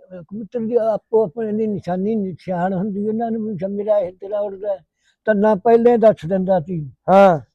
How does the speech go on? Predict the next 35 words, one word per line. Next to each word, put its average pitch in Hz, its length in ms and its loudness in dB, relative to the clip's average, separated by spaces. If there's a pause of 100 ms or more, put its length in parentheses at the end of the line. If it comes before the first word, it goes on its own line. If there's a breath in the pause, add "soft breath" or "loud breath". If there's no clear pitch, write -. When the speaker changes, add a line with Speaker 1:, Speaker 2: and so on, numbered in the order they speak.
Speaker 1:
ਤੰਨੇ 190 220 -2
ਦਾ 214 140 4
ਕਬੂਤਰ 208 400 -2
ਉੱਡਿਆ 208 300 0
ਬਹੁਤ। 196 380 4 (520)
Speaker 2:
ਹਾਂ। 165 260 0 (220)
Speaker 1:
ਜਦ 196 200 0
ਦੇਖ 180 280 -4
ਕੇ, 202 120 -4
ਜਦ 196 260 0
ਕਬੂਤਰ 220 440 -4
ਦੇ 208 160 -2
ਵੱਜ 202 280 0
ਗਏ 196 200 -2
ਤਿੰਨ, 202 340 -2 (440)
Speaker 2:
ਹਾਂ। 170 300 4 (420)
Speaker 1:
ਕਬੂਤਰ 220 300 -2
ਗਰਮ 196 340 2
ਹੋ 180 240 2
ਗਿਆ 175 160 2
ਪੂਰਾ। 165 480 -2 (300)
Speaker 2:
ਹਾਂ। 156 300 4 (400)
Speaker 1:
ਇਹ 185 40 -4
ਛੂਤੇ 202 440 -2
ਮਾਰਨ 190 340 2
ਲੱਗ 180 180 4
ਗਿਆ 160 220 -2 (400)
ਨੀਵਾਂ 175 340 -4
ਹੋ 156 180 -4
ਕੇ। 151 200 -12
Speaker 2:
ਹੂੰ। 143 480 -4 (160)
Speaker 1:
ਕਹਿੰਦਾ, 185 200 0
"ਮੇਰਾ 180 280 2
ਕਬੂਤਰ 175 400 -8
ਬੈਠੂ।" 156 440 -8